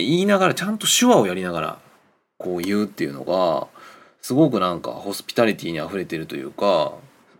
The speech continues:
なんかこう全方位的というか、なんていうかね、あのー、非常にあの、人に優しい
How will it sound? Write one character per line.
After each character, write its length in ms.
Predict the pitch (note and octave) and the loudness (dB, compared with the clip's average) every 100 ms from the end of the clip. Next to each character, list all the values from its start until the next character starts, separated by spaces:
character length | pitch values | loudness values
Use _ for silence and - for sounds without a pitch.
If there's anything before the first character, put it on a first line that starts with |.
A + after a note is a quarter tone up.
| - | -14
な 240 | F#2 G2+ | -10 -8
ん 20 | F#2 | -8
か 60 | |
こ 140 | - F2+ | -6 -6
う 60 | |
全 220 | F2 G#2+ G#2+ | -2 -2 -4
方 260 | G#2 G2+ | -2 -2
位 60 | G2+ | -2
的 160 | G2+ | -4
と 80 | - | -6
い 40 | E2 | -6
う 40 | |
か、 60 | F2 | -2
な 120 | G2 | -4
ん 40 | |
て 80 | D#2 | -4
い 40 | |
う 20 | - | -8
か 80 | A#2+ | -6
ね、 180 | A#2 - | -6 -8
あ 160 | - F2 | -6 -4
の 1700 | E2+ E2 D#2 D2+ D#2 D2 D2+ C2+ - C#2 C#2+ B1+ C2+ B1+ A#1+ - - | -4 -4 -4 -4 -6 -6 -8 -10 -14 -18 -20 -18 -18 -18 -20 -20 -20
ー、 40 | - | -18
非 280 | A2 G#2+ | -14 -8
常 180 | G#2+ C3 | -2 0
に 100 | B2 | 2
あ 80 | G2+ | 0
の、 400 | F#2+ F2+ E2+ - - - - _ | -2 -4 -6 -10 -20 -20 -20 _
人 180 | - - | -8 -4
に 80 | G2+ | -2
優 120 | F#2+ | -2
し 520 | F#2+ A#2 - C#3 G#2 | -2 0 0 0 -2
い 80 | - | -6